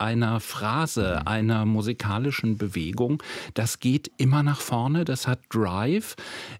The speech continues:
Speaker 1: Er übertreibt es nicht, es wird nicht zu jazzig oder irgendwie aufgeraut, allenfalls in den Rezitativen, die er vom Klavier aus begleitet.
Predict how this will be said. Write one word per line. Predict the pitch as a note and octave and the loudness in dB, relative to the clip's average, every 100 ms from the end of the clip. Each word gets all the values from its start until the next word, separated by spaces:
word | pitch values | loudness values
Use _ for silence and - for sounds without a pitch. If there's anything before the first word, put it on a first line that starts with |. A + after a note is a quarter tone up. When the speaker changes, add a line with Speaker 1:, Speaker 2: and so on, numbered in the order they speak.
| - | -2
Speaker 1:
Er | D3 | 0
übertreibt | A#2 C#3 - G#2 G#2+ - | 2 2 2 -2 0 -2
es | C#3+ | 2
nicht, | C#3+ G3+ - | 2 2 0
es | - - | -4 -2
wird | C#3+ - | -2 0
nicht | C3+ - - | -2 -4 -4
zu | - B2 C3 A2 | -2 2 2 0
jazzig | G#2+ F2+ C#3+ - - - - - | 0 0 0 -2 -4 -6 -6 -4
oder | G2 G2 | -2 0
irgendwie | G#2+ A2 - G2+ F#2 - | 0 0 0 -2 -2 0
aufgeraut, | F#2+ A#2 - C#3 A2+ A2+ - | 0 0 0 0 2 0 0
allenfalls | G#2 A2+ B2 - G2 G2 G2 - | 0 2 0 0 0 0 -2 -6
in | - G2 G#2 | -4 0 2
den | G#2 G2 F#2 | 4 2 0
Rezitativen, | G2 - G2+ - F2+ - D3 C#3+ A2 | -4 -4 -6 -4 -4 -2 -2 -2 0
die | A2 | -2
er | - F#2+ | -2 -2
vom | - G2+ | -2 -2
Klavier | - - E2+ E2+ A#2 C3+ - | -2 -6 -4 -2 0 0 -2
aus | D2 E2+ - | -4 -4 -6
begleitet. | - F2 D#2+ D#2 D#2+ - D3+ - | -6 -4 -2 -2 -4 -2 -4 -4